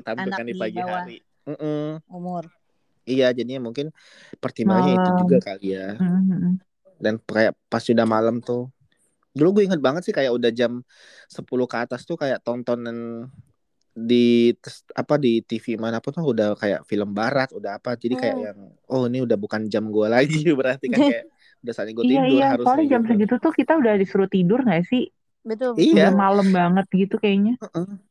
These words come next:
Speaker 2: Mana besok
Speaker 1: Dan,
Speaker 2: ke sekolah
Speaker 1: dan,
Speaker 2: ya kan?
Speaker 1: heeh, dan lo sadarnya itu ada kayak kedengeran suara samar-samar aja di T V kan, "Nih ngomong apa nih orang?" gitu kan.
Speaker 2: Iya.
Speaker 1: Antara ngigo tapi nggak ngigo gitu. Tapi
Speaker 3: Iya.
Speaker 1: apa, dulu kan, dulu juga gue kayak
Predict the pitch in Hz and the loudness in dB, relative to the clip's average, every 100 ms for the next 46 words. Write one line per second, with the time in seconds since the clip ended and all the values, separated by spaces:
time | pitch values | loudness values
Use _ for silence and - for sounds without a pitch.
0 | _ 202 185 180 160 139 139 147 170 165 | _ -14 -10 -2 4 4 2 -4 -4 -2
1 | 185 208 151 156 160 170 190 226 226 170 | 4 6 6 2 -10 0 2 4 4 4
2 | 151 202 214 170 160 143 139 202 233 156 | 2 0 0 0 0 -2 -6 -8 -8 -8
3 | - 113 _ _ 143 135 127 135 127 - | -8 -10 _ _ -8 -6 -6 -8 -8 -6
4 | 123 127 135 127 123 127 123 127 139 170 | -6 -6 -8 -10 -12 -12 -10 -10 -10 -12
5 | 165 135 - 165 175 156 107 95 95 101 | -12 -14 -10 -8 -8 -8 -10 -10 -12 -6
6 | 143 160 131 135 110 117 120 127 - 262 | -4 -4 -6 -8 -12 -12 -12 -12 -12 -8
7 | 269 269 254 254 247 240 _ _ _ _ | -6 -4 -4 -6 -8 -12 _ _ _ _
8 | _ _ _ _ _ _ - 113 113 113 | _ _ _ _ _ _ -4 -2 -2 -2
9 | 110 104 117 117 107 95 117 139 131 - | 0 0 0 -2 -2 -4 -4 -2 0 0
10 | 110 98 95 101 - - - _ _ _ | -4 -6 -10 -10 -18 -20 -20 _ _ _
11 | _ _ _ _ _ _ _ 120 190 240 | _ _ _ _ _ _ _ 2 2 4
12 | 247 269 262 254 262 147 135 156 214 208 | 2 2 2 0 -2 -6 -8 -6 -8 -10
13 | _ _ - 139 147 180 139 123 123 170 | _ _ -8 -2 -2 -2 -2 -2 -2 -6
14 | 147 123 | -6 -6